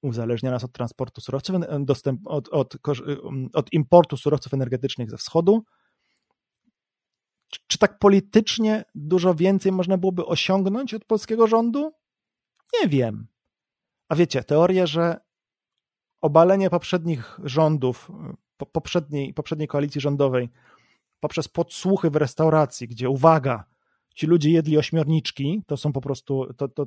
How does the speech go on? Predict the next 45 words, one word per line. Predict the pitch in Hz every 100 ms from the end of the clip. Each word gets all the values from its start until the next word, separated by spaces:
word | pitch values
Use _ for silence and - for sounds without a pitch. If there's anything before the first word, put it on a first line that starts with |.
| 139
wiecie, | 135 127 117
to, | 131 131 -
mm, | 135 135 -
no | 143 131
to | 139 139 151
mózg | 160 -
rozwalony, | 139 120 135 127 151
nie? | 147 202 - _ _ _ _ _ 147
Więc | 135 147 -
niemożliwe, | 143 170 170 175
że | 135 131
Polak, | 143 131 - 208 220 139
polski | 135 -
polityk | 127 131 135
jadł | 131
ośmiorniczki, | 131 135 123 123 - 139
to |
jest | 120
niemożliwe. | 143 143 135 127 175 - _ _ _
Nieważne, | 311 285 208
że |
one | 185 151
kosztują | - 151
tam | 143 135
kilkadziesiąt | - 143 151
złotych | 139
za | 139 135
kilogram, | 123 143 135 135
to | 131
nie | 147
są | 139
jakieś | 127
duże | 131 131
pieniądze, | 127 156
ale | 240 247
nie-, | -
nie-, | 202 202
niemożliwe | 180 160 127 156
po | 151
prostu, | 120 -
nie? | 170 190 - _ _ _ _ -
Jest | 277 -
teoria, | 226 151 127 131 180
że | 147 160
w, | - -